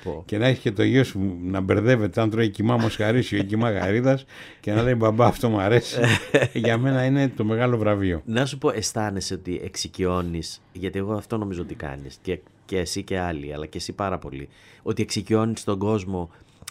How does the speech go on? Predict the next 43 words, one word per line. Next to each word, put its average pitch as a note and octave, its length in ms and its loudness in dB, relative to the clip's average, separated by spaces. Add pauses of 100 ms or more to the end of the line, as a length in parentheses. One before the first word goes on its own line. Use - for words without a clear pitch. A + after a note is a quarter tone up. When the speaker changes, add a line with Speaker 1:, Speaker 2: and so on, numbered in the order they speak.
(180)
Speaker 1:
με G2 500 -2
γεύσεις A2+ 440 -2
που B2 120 -4
δεν C3+ 160 2
τις C3+ 160 -2
έχει C3 140 -2
συνηθίσει, F2 720 -4
που F#2 120 -8
δεν, A#2 220 2
ίσως A#2+ 280 -2
δεν C3 100 -6
τις B2+ 120 -8
φαντάζεται, F2 640 -4 (180)
αλλά A#2+ 180 2
στην A#2+ 140 -10
πραγματικότητα B2 640 0
του B2+ 160 -2
είναι D3 180 2
πολύ D3 320 2
οικίες. G#2+ 400 0
Όπως A2+ 220 -4
είπες C3 220 -6
τώρα A#2+ 240 0
το A2 140 -2
ωραίο A2+ 180 0
παράδειγμα, F#2 580 -4 (260)
ότι G2+ 180 -4
μπορεί A2 180 0
να B2+ 80 -2
φάει B2+ 180 -2
ένα B2+ 120 -2
παιδάκι A2 540 -4
κοιμά A2 280 -2
γαρίδας G2 560 -2 (280)
πάνω A#2 240 0
σε G2 280 -2
πατάτες G2 360 -4
τηγανιτές G2 580 -2 (340)
και A#2+ 120 -4
να A#2+ 100 0
νομίζει C#3+ 400 2
ότι D3+ 200 2
είναι D#3 240 0